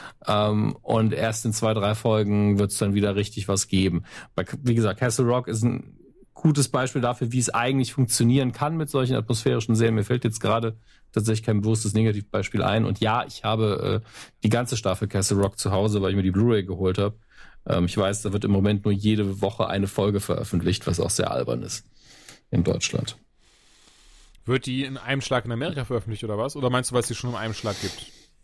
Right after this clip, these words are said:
Speaker 1: Weil es sie schon im Ein-, auf einen Schlag gibt. Also das ist einfach dieses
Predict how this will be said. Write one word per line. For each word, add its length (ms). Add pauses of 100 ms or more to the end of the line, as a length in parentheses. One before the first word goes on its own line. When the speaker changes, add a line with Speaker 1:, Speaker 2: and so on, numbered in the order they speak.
(600)
Speaker 1:
Weil 240
es 80
sie 80
schon 140
im 100
Ein-, 240
auf 100
einen 180
Schlag 280
gibt. 280
Also 180
das 160
ist 140
einfach 240
dieses 600